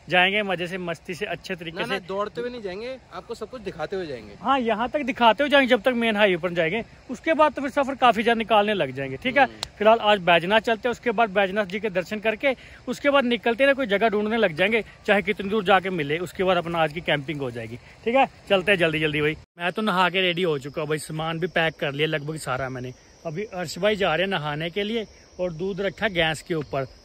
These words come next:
Speaker 1: दूध की राखी करनी पड़ेगी कभी बाहर ना निकल जाए। तो जब तक अर्श भाई आएंगे दूध गर्म कर लेंगे, चीनी डाल के थोड़ा मीठा डाल
Speaker 2: प्रोटीन
Speaker 1: लेंगे।
Speaker 2: वाला हो चुका है, उसमें मक्खी
Speaker 1: तू मीठा
Speaker 2: है।
Speaker 1: डालेगा?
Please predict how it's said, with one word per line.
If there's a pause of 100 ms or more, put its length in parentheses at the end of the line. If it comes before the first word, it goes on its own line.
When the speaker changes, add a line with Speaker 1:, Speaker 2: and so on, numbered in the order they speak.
(120)
Speaker 1:
दूध
की
राखी
करनी
पड़ेगी
कभी
बाहर
ना
निकल
जाए। (440)
तो
जब
तक
अर्श
भाई
आएंगे
दूध
गर्म
कर
लेंगे,
चीनी
डाल
के
थोड़ा
मीठा
डाल
Speaker 2:
प्रोटीन
Speaker 1:
लेंगे।
Speaker 2:
वाला
हो
चुका
है,
उसमें
मक्खी
Speaker 1:
तू
मीठा
Speaker 2:
है।
Speaker 1:
डालेगा?